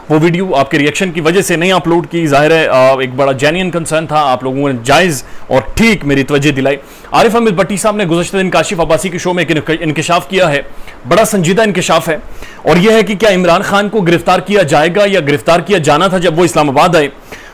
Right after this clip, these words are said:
तो भट्टी साहब ने कहा है कि गिरफ्तार करने की पूरी planning हो चुकी थी, तीन मुलाकातें हुई, तीन meetings हुई basically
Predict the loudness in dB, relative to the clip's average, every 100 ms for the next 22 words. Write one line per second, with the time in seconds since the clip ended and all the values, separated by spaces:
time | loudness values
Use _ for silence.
0 | -2 0 2 2 4 2 4 2 2 -4
1 | -18 -20 -6 0 2 2 4 2 2 0
2 | 0 0 0 2 2 2 2 2 2 4
3 | 2 0 0 0 -2 -4 -12 -20 -20 -20
4 | -20 -20 -2 2 4 4 4 4 2 2
5 | 0 0 -2 -2 0 2 2 2 2 2
6 | 2 2 2 0 -2 -2 -4